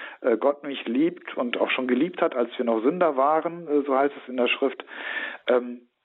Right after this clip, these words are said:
dass mir dann das, äh, Schuldbekenntnis selber plötzlich als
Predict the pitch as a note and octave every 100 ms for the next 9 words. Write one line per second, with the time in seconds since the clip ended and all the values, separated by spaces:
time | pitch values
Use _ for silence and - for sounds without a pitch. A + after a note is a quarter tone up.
0 | - A2+ G#2+ - B2 A2 G#2 G2 A2+ C#3
1 | E3+ E3 D#3+ - - B2 A#2+ - C3+ C#3+
2 | - - A#2 A2 F#2+ F#2+ A2 C3+ C#3+ C#3
3 | - A#2+ - A2 A2 - - - - -
4 | _ - F#2